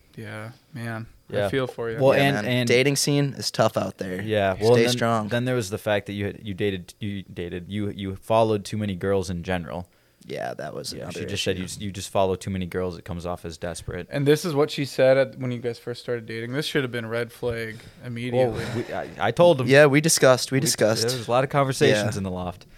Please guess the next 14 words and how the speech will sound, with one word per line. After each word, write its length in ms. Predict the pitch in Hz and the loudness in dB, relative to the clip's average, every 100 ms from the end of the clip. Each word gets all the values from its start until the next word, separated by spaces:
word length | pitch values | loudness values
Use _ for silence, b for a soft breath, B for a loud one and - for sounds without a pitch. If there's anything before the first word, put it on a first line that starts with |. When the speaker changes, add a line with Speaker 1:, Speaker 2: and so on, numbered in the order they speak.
| B B B - | B B B -12
Speaker 2:
But 200 | 90 123 | -12 -10
Speaker 1:
Man. 280 | 120 117 - - | -14 -16 -18 -4
Speaker 2:
anywho, 440 | 110 107 90 87 | -2 0 -2 -2
yeah. 220 | 87 87 82 - | -2 -4 -8 -14
So 240 | - 90 85 _ | -12 -12 -12 _
world's 260 | 104 120 - | 0 0 2
tough 220 | 120 - | 0 0
out 160 | 95 - | -2 -2
there. 160 | 90 | -6
Stay, 300 | 85 107 120 | -4 0 0
stay, 260 | - - 127 | -2 -4 -2
stay 520 | - - - - 143 | -4 -8 -12 2 2
strong, 280 | - 131 104 | 4 2 2
Kings. 380 | - 101 92 | 0 -2 -2